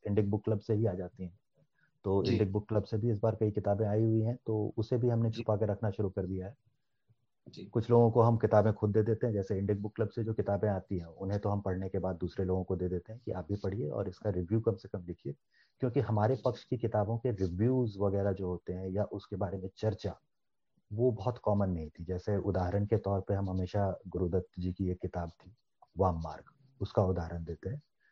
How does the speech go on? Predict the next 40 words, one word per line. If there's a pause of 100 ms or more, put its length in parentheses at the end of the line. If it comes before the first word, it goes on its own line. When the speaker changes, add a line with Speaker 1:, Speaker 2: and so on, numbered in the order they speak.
(140)
Speaker 1:
काफी
अच्छा
उपन्यास
है, (560)
लेकिन
अगर
आप (720)
आज
की
तारीख
में
खोजने
की
कोशिश
करें
कि
इसका
कोई
रिव्यू
आपको (340)
इंटरनेट
पे
मिल
जाए, (760)
तो (260)
एक
भी
नहीं
मिलेगा। (840)
ऐसा
ही
दूसरी
किताबों
के
साथ
होता
है,
जैसे
कि,
अ,